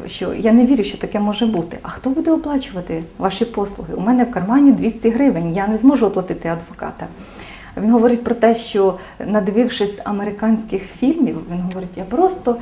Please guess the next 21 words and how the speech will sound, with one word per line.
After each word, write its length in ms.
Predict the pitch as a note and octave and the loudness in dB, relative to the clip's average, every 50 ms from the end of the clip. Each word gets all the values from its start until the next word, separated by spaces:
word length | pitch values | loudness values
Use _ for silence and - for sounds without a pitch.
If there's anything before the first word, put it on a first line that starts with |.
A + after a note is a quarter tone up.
| - - - - - - - - | -6 -16 -18 -20 -20 -16 -12 -8
е, 260 | - - - - - - - | -6 -4 -4 -4 -6 -6 -6
сказав, 320 | - A3+ F#3+ G3 F3+ F3 | -4 0 0 0 0 0
що 120 | - - F#3 | -2 -6 -4
мені 180 | G3 G#3 G#3 | -2 -2 -2
потрібен 420 | G3+ - F#3 - F3+ E3+ E3+ F3 E3+ | -4 -6 -8 -8 -8 -6 -6 -6 -6
адвокат. 320 | E3+ E3+ E3+ E3+ - E3 D#3+ - | -6 -6 -8 -6 -6 -6 -4 -2
Я 80 | G#3 | 0
не 100 | A3+ A3+ | 2 2
розраховував, 720 | A3 A3+ A3 A3+ A3+ - - - D#4 E4 C#4 A3 G3 F3+ | 2 2 0 0 -2 -2 0 2 2 4 4 4 2 0
що 140 | - - F#3 | -2 -4 -4
я 60 | F3+ | -4
зможу 360 | F3+ F#3+ G3+ B3+ D#4 D#4 C4 | -2 0 2 2 2 2 2
отримати 460 | G#3+ - - - A3+ B3 B3 B3 B3+ A#3 | 0 0 0 0 0 0 0 0 -2 -2
кваліфіковану 720 | - - F3+ F3 - - - - G#3 G#3 A3+ A3+ A3+ A3+ | -2 -4 -4 -4 -6 -10 -8 -6 -4 0 2 2 2 2
юридичну 540 | G#3 F#3 D#3+ D#3+ D#3+ E3 E3+ E3+ - - F3+ | 0 -2 -4 -6 -6 -8 -10 -10 -8 -8 -8
допомогу». 580 | F3 F#3+ F3+ - - G3+ F#3+ E3 D#3 D#3+ D#3 - - - - - - - - - | -8 -8 -10 -10 -8 -6 -4 -4 -4 -6 -8 -14 -16 -18 -18 -18 -18 -18 -14 -8
І 280 | - A3 G#3 G#3 G3 | -6 -4 -2 0 0
після, 720 | F#3+ G3 - A3 A3 - - G#3 G3 F#3 F3+ E3+ E3 - - | -2 -2 -2 -4 -4 -4 -2 0 0 2 2 2 2 2 0
е, 140 | E3+ E3 - - - - - - - - - - - | 0 -2 -4 -6 -10 -16 -20 -20 -20 -20 -20 -4 0
кількагодинного 840 | - A#3 - G#3+ G#3 G#3 B3 G3+ F#3 B3 F3 F3 E3+ E3 E3+ E3+ E3+ | 0 2 4 2 2 4 2 2 2 2 2 2 0 -2 -2 -4 -4
спілкування, 840 | E3+ - - - E3 E3 - - D#3+ F#3 A3 A3+ C4 C4+ C4 C4 B3 | -6 -6 -8 -8 -8 -8 -8 -6 -4 -4 0 2 4 4 4 4 2